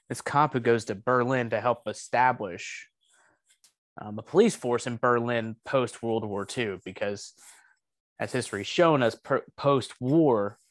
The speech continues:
after we leave, you know, to the victor goes the spoils and things get chopped up. And it's kind of, there's this failed state time that happens and you have to stand a country back up and reestablish infrastructure and things like that. And, um, that's what that show's about.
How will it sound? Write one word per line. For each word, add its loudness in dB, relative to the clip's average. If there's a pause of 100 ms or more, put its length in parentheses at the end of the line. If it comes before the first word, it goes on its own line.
(520)
after -4
we -6
leave, 2 (160)
you -10
know, -6
to -12
the -6
victor -4
goes 0
the -8
spoils 4
and -12
things -4
get -8
chopped 0
up. 2
And -12
it's -20
kind -2
of, -8 (180)
there's -6
this -10
failed -6
state -6
time -12
that -14
happens -12
and -14
you -12
have -8
to -16
stand -10
a -6
country -12
back -6
up -2
and -12
reestablish -4
infrastructure -8
and -10
things -6
like -6
that. 0 (640)
And, 6
um, 4 (1160)
that's 2
what 2
that 8
show's 6
about. 0